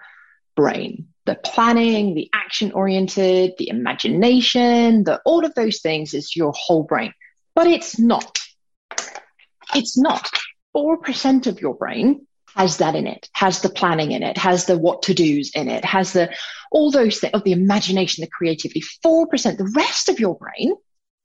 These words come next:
ninety-six percent of the rest of your brain is all of the hardware that your system came pre-programmed with and the stuff that got loaded in your early years, your early stages of life. The unconscious stuff, the strategies that enabled you,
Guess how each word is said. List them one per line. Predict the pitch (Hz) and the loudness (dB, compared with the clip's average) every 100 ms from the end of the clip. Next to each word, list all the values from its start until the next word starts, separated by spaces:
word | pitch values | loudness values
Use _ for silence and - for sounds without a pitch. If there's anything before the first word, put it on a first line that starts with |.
| _ _ - | _ _ 2
ninety-six | 302 403 415 403 330 302 370 381 - | 4 4 2 0 0 2 0 0 -4
percent | - 277 330 339 | -6 0 2 2
of | 269 | 0
the | 262 | 0
rest | 285 - | 0 -2
of | 240 | -4
your | 247 | -4
brain | 208 311 220 - 226 - - - | 0 0 0 -2 -4 -6 -20 -6
is | - 247 - - | -2 -2 -2 -2
all | 277 311 294 | 0 2 0
of | 247 | 0
the | 180 | -2
hardware | - 240 254 202 160 | 2 2 2 0 -2
that | - - | -2 -2
your | 196 | 0
system | 196 - 220 - 247 233 | -2 -2 -4 0 0 2
came | 208 190 | 0 0
pre-programmed | - 262 233 - 220 208 170 143 | 0 0 0 0 -2 -2 -10 -6
with | - - - | -6 -6 -4
and | 240 240 170 220 247 - - - 247 | 0 2 2 2 2 -4 -16 -4 2
the | |
stuff | 220 - 311 - | 2 2 0 0
that | 320 202 | -2 0
got | 269 - | 0 2
loaded | 208 254 277 - | 4 4 2 2
in | 226 | 4
your | 220 208 220 - | 4 4 2 0
early | 202 185 | 2 2
years, | 151 151 - - | 2 -2 -2 -2
your | 180 - | 0 2
early | 226 233 233 | 2 2 0
stages | - 175 165 156 | 0 -2 -2 -8
of | 165 | -8
life. | - - - - - - _ - | -8 -8 -10 -20 -20 -20 _ 0
The | 269 285 | 4 4
unconscious | 285 - 262 233 180 | 4 2 0 0 -4
stuff, | - - - | -4 -8 -4
the | - | 0
strategies | 226 - 285 - 247 190 151 160 175 | 2 0 -2 -2 -2 0 0 0 0
that | - | 2
enabled | 190 262 330 269 | 4 4 4 2
you, | 170 156 143 226 330 | 0 0 2 4 2